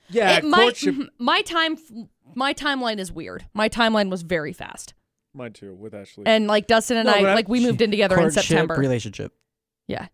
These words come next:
Speaker 1: Yeah.
Speaker 2: Courtship, moved in. What
Speaker 1: Pretty
Speaker 2: up?
Speaker 1: much.
Speaker 2: <laughs>
Speaker 1: Samesies. Samesies.
Speaker 2: Like, seriously.
Speaker 3: How, how long till you met, till
Speaker 2: Du-
Speaker 3: you moved in?
Speaker 2: We met June first or June twenty-first. We went on our first date. We started officially dating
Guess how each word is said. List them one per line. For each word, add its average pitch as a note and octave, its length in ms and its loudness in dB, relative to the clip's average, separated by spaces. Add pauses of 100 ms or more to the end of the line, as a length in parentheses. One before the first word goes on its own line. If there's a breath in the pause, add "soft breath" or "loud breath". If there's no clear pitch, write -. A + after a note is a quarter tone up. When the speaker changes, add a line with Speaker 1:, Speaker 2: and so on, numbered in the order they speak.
(120)
Speaker 1:
Yeah. D3+ 300 -4
Speaker 2:
Courtship, E4+ 460 2
moved C4+ 240 0
in. F#3+ 320 -4
What G#3 180 -4
Speaker 1:
Pretty F3 80 -2
Speaker 2:
up? E3 80 -8
Speaker 1:
much. G#2+ 120 -6
Speaker 2:
<laughs> - 440 -6 (140)
Speaker 1:
Samesies. D#3 560 -6 (520 loud breath)
Samesies. C4 680 -8
Speaker 2:
Like, C#4+ 300 2
seriously. D4 500 4
Speaker 3:
How, B3 80 2
how A3 260 2
long A3+ 260 2
till G#3 180 -2
you F#3 140 -2
met, E3+ 320 -2
till D#3 80 0
Speaker 2:
Du- D3 60 6
Speaker 3:
you C#3+ 60 2
moved D3+ 260 -2
in? B2 220 -2 (480)
Speaker 2:
We C4 280 -4
met F4 260 -2 (460)
June C#4+ 260 -4
first A3+ 640 -2
or B3+ 120 2
June B3+ 220 -6
twenty-first. C4 540 -2
We A#3+ 80 -4
went A3 160 0
on G#3 100 4
our G3+ 100 2
first G3+ 300 -6
date. F#3+ 280 -2 (300 soft breath)
We A#3+ 400 0 (120)
started B3 580 0
officially B3 540 -2
dating G3+ 560 -4